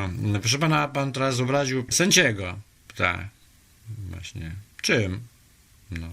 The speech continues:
A tym właśnie. Ma być tak, jak ja powiem. Za mówienie inaczej, widzicie, czyli za wolny głos karzemy. No, to, to, to jest to. Właśnie, właściwie bym był ukarany, widzicie, za mówienie wolnym głosem. Tak, tak.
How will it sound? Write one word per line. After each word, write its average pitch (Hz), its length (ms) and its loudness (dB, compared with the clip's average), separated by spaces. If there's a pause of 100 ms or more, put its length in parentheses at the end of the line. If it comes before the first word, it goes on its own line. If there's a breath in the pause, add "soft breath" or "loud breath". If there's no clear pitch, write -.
(440)
A 95 440 -6
tym 98 340 0 (120)
właśnie. 87 460 -10
Ma 127 300 0
być 151 220 -2
tak, 127 180 -2
jak 139 180 0
ja 143 180 2
powiem. 90 420 -4 (120)
Za 110 260 -2
mówienie 120 500 2
inaczej, 139 720 0
widzicie, 117 500 -2 (680 loud breath)
czyli 113 200 0
za 113 200 4
wolny 120 440 6
głos 139 720 2 (100)
karzemy. 101 640 0 (240)
No, 87 160 -4 (140)
to, 160 100 -6
to, 147 180 -6
to 170 140 -4
jest 160 220 -2
to. - 220 -6 (100)
Właśnie, 101 320 -6
właściwie 113 280 -2
bym 113 180 4
był 110 160 4
ukarany, 107 440 0
widzicie, 98 320 -2
za 98 160 -2
mówienie 98 640 -2
wolnym 95 420 -2
głosem. 107 540 -4 (120)
Tak, 113 220 -2 (320 loud breath)
tak. 92 220 -8